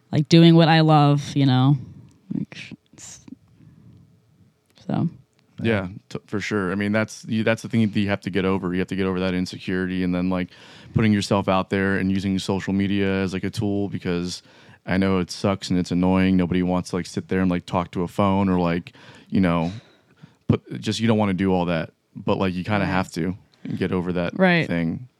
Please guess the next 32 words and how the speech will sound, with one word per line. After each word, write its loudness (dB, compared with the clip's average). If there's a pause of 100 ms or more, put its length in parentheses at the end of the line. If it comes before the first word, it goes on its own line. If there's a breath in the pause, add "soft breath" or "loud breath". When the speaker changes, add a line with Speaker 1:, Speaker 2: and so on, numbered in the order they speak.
Speaker 1:
Well, 4
um, 6
back 4
to 0
the 4
whole 6
Jacksonville 4
music. 6
Like, 4
it's -4
funny, 8
people 6
in 6
Nashville, 6
they're 6
all 6
like, 4
"Oh, 4
Jacksonville, 2
that's 2
cool, 4
like, 2
Southern 2
rock, 4
and -2
you 4
got 2
Lynyrd 4
Skynyrd, 4
da, 4
da, 2
da." 2